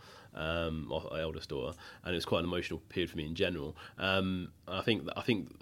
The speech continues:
when I look back then, for me, it's, I've got quite fond memories. I know for some people I don't, but I do. It was quite inspiring. I remember walking into the T S S A office,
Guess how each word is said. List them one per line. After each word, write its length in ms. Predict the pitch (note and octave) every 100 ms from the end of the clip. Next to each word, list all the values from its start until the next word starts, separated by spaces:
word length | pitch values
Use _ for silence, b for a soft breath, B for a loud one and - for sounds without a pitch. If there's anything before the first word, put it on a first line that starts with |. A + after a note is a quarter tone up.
| -
when 140 | A#2+
I 40 |
look 220 | A#2+ A2+ A#2
back 340 | A#2+ - -
then, 440 | A2 F2+ D#2 E2 F#2+ - - -
for 100 | A#2+
me, 120 | C3
it's, 140 | G2 A2
I've 140 | F2+
got 180 | F2+ A1+
quite 180 | - -
fond 280 | - F2
memories. 340 | F2 A2 D#2 F2+
I 60 | F2
know 60 |
for 80 | E2
some 120 | F#2+
people 160 | E2 D#2+
I 20 |
don't, 240 | E2+ D#2
but 100 | -
I 80 | D#2
do. 220 | E2 D#2 - B B -
It 100 | F#2
was 120 | -
quite 300 | A2+ G2 -
inspiring. 520 | F2 - A#2 A2 D#2+
I 40 | E2+
remember 180 | F2+
walking 340 | F2 F#2 - F2+
into 220 | F2 -
the 60 | D#2+
T 180 | -
S 180 | E2 -
S 80 | E2+
A 40 |
office, 440 | F2 - D#2 -